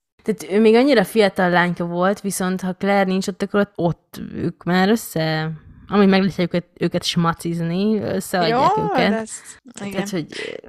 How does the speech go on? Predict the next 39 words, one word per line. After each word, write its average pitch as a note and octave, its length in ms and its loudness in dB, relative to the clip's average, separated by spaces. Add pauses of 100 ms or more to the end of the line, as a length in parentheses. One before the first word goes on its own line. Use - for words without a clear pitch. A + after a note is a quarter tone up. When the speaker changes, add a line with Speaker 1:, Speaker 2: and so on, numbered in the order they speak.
(100)
Speaker 1:
lett A#3 240 4
volna E3 240 2
pár C#3 220 -2
gyerekük, A#3+ 580 0 (120)
élnek - 460 -6
Lallybrockban, E3+ 1200 0 (140)
Liri E3 420 -2
egy - 160 -8 (340)
ugyanolyan D#3 440 -2
kis - 320 -12
bolond D#3+ 340 0
nőszemély E3+ 500 0
lett E3 180 -4
volna. E3 320 -4 (200)
Speaker 2:
Én, B3+ 240 2
én C#4 100 0
másképp C4 520 -2
látom. G3 600 -2 (100)
Speaker 1:
Na, G3+ 140 0
gyerünk. E3 420 0
Speaker 2:
Figyelj, F#3 580 0
szerintem, F#3+ 840 0
ha A3 140 4
elveszi C4 360 4
feleségül F#3+ 580 -6
mondjuk F#3+ 260 -8
még F#3 220 -4
Lallybrockba, F#3 2250 2
oda G#3 200 2
költözteti G3 880 -4
Liorit, G3 400 2
és G3+ 180 -4
ott G3 220 -4
hagyja. E3 500 -2
Utána A3+ 460 0
őt A3+ 260 0
ugye A#3 120 0
egyrészt A3 320 0
körözik. G3 520 -4